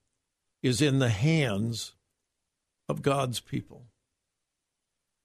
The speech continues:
Elections are important, but elections come, elections go. Sometimes we win, sometimes we lose, sometimes our candidate wins,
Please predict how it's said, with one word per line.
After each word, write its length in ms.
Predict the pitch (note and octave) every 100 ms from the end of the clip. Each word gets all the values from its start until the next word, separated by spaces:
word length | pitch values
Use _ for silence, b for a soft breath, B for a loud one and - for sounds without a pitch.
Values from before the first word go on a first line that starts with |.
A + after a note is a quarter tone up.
| _ _ _ _ _ _ _ _ -
Elections 560 | F3+ A3 - A#3+ F3+
are 140 | G#3+ F3
important, 560 | D3 - F3+ G#3 D3
but 100 | D#3
elections 540 | D#3 E3 G3+ - A3 -
come, 340 | - D#3 E3
elections 560 | D#3 F3 F#3 G#3 F3+ C3+
go. 380 | D3 E3 E3+
Sometimes 600 | E3 - D3+ D3+ E3 E3+
we 140 | C#3+ F3
win, 400 | C#3+ C#3+ D#3+ D#3
sometimes 580 | - D3+ D#3 D3 D#3 C3+
we 140 | D#3
lose, 380 | D3 D3+ D#3 -
sometimes 500 | D3+ D#3+ C3+ D#3 B2+
our 160 | C#3+
candidate 580 | D3+ - D3 D#3 D3 D#3
wins, 440 | C#3 D3+ D#3+ D3+